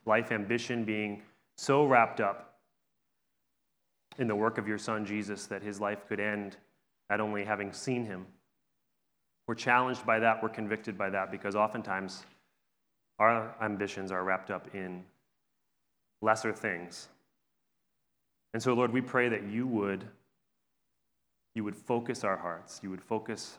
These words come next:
our minds, you would focus our eyes on the things of eternity in such a way that our lives are characterized by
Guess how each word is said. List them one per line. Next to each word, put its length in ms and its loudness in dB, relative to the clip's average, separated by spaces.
our 100 -4
minds, 520 -6
you 60 -4
would 100 -8
focus 580 -6
our 180 -2
eyes 600 2
on 80 -4
the 80 -4
things 260 -2
of 100 -2
eternity 600 -2
in 100 -2
such 260 2
a 60 4
way 240 4
that 460 -2
our 100 4
lives 300 6
are 60 -2
characterized 760 0
by 140 -2